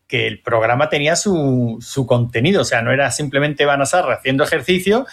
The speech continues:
sino que iba orientado y focalizado en según qué tipo de personas o tal. Este padres e hijos, me imagino, que será o planteará una rutina de deporte para que comparta, para compartir en familia, ¿no? O sea que, que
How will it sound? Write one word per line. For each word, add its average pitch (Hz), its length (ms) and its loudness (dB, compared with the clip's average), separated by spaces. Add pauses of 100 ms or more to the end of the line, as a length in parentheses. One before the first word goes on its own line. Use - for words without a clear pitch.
(260)
sino 123 340 2
que 123 120 0
iba 147 220 2
orientado 147 560 2
y 170 40 -2
focalizado 156 560 0
en 196 100 0
según 135 420 0
qué 160 140 0
tipo 165 320 0
de 139 680 2
personas 139 400 -2
o 127 100 0
tal. 147 160 0
Este 120 220 -2
padres 151 400 0
e 156 80 -2
hijos, 196 280 0
me 160 120 0
imagino, 143 580 0 (420)
que - 140 -6
será 117 540 0
o 147 180 0
planteará 131 600 0
una 156 240 0
rutina 135 840 0
de 135 120 -2
deporte 147 460 0
para 190 180 0
que 131 100 -2
comparta, 127 720 0
para 107 180 -2
compartir 104 360 -6
en 156 120 -2
familia, 117 420 0
¿no? 139 100 -2
O - 20 -8
sea 107 180 -6
que, - 100 -20
que - 40 -20